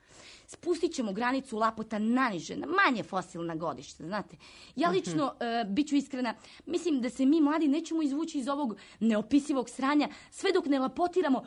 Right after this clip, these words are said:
Speaker 1: sve starije od trideset godina. Počinjemo od penzionera.
Speaker 2: Na izborima nećete dobiti ni jedan jedini glas.
Speaker 1: E, ja čvrsto verujem da će za nas glasati i dobar deo penzionera.
Speaker 2: Radi aleje velikana, a?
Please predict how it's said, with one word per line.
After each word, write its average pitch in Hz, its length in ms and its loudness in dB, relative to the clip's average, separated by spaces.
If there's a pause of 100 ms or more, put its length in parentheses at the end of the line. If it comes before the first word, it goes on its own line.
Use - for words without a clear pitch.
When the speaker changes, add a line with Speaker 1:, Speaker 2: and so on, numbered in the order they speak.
Speaker 1:
sve 427 340 0
starije 339 500 4
od 233 140 2
trideset 247 320 2
godina. 170 340 0 (320)
Počinjemo 262 600 8
od - 140 -2
penzionera. 185 640 4 (420)
Speaker 2:
Na 151 300 -4
izborima 269 720 4
nećete 185 500 2
dobiti 185 440 6
ni 147 220 2
jedan 285 360 10
jedini 202 400 4
glas. - 380 -2
Speaker 1:
E, 202 40 -4
ja 151 180 -10 (120)
čvrsto 349 460 -2
verujem 269 380 -4
da 190 80 -4
će 190 140 -8
za 170 140 -6
nas 247 340 0
glasati 294 420 -2
i 226 40 -4
dobar 226 320 2
deo 226 180 4
penzionera. 175 640 0
Speaker 2:
Radi 214 380 6
aleje 196 480 10
velikana, 185 680 8
a? 135 240 -4